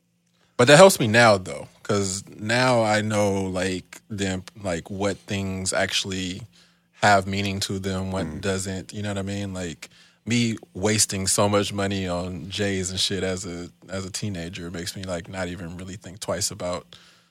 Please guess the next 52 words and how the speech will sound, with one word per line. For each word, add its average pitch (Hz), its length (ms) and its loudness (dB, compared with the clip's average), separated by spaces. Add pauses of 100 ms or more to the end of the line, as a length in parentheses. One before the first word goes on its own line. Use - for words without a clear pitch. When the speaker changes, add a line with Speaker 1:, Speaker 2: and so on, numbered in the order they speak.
(360)
Speaker 1:
the 90 440 -6 (260)
meaning, 104 640 -6
or, 90 120 -6
like, 101 360 -2
like, 101 160 -2
needing 110 260 0
to 92 160 -4
have 92 340 2
any 87 160 -8
of 82 60 -6
those 80 160 -4
things. 80 280 -14
You 101 80 -18
know 92 60 -20
what - 140 -6
I'm 90 40 -10
saying? 85 100 -6
Like, 85 140 -4
I'm 92 60 -8
not 87 200 -4
pressed - 320 0
for 90 380 -6 (280)
a 90 100 2
release 95 260 -2
date 87 240 -4
on 85 100 -8
some - 200 -8
kicks. - 460 -4
You 87 120 -2
Speaker 2:
Yeah. - 60 -2
Speaker 1:
know 90 60 -4
what 90 60 -4
I'm 92 80 -4
saying? 85 340 -4
Like 82 140 -6
Speaker 2:
Yeah. 65 60 -12 (160)
Speaker 1:
that. 78 120 -14
I've 95 160 -6
been 95 200 -4
there, 87 120 -6
done 90 280 -4
that. - 200 -10 (100)
You 90 100 -18
know, - 180 -20
I 101 80 -6
get 98 200 -10
shit - 280 -4
when 92 120 -8
I 69 100 -6
feel - 180 -10
like 71 180 -8
it. 73 160 -12